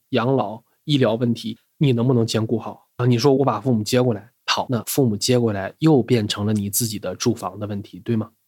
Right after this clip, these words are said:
所以大家真的不用去纠结有多少钱才算中产阶级，这个问题永远也讨论不出来一个答案。咱们就扪心自问：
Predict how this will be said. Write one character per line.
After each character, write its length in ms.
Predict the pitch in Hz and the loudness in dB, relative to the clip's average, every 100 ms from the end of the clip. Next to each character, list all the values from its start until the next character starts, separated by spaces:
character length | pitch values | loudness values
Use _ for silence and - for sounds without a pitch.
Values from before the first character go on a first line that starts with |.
| _ | _
所 180 | - 147 | -4 0
以 60 | 127 | 0
大 120 | 127 | 0
家 140 | 135 | -2
真 180 | 131 139 | 0 0
的 80 | 131 | 0
不 220 | - 104 | -2 -2
用 180 | 123 127 | 0 0
去 200 | 120 113 | -2 -8
纠 240 | - 131 | -2 0
结 180 | 127 110 | 0 -2
有 160 | 104 98 | -4 -4
多 160 | 135 | -2
少 160 | 143 110 | -2 -2
钱 260 | - 95 - | -4 -6 -6
才 160 | 98 | -6
算 180 | 101 107 | -6 -6
中 120 | 104 | -6
产 200 | 98 92 | -8 -8
阶 160 | 92 98 | -10 -12
级， 200 | - - | -12 -8
这 100 | - | -2
个 80 | 151 | 0
问 140 | 143 127 | 0 2
题 160 | 127 | 2
永 260 | 113 117 151 | 2 2 2
远 180 | 113 101 | 0 -2
也 140 | 92 | -8
讨 220 | - - | -8 -6
论 120 | 104 | -6
不 80 | 110 | -6
出 120 | 101 104 | -6 -6
来 60 | |
一 60 | 98 | -6
个 80 | 98 | -6
答 180 | 92 87 | -8 -10
案。 200 | 85 - _ _ | -14 -20 _ _
咱 160 | - 120 | -4 0
们 80 | 143 | 2
就 120 | 170 | 4
扪 300 | 123 117 156 | 4 4 4
心 240 | - 170 | 4 2
自 180 | 170 175 | 4 4
问： 220 | 139 131 | 4 0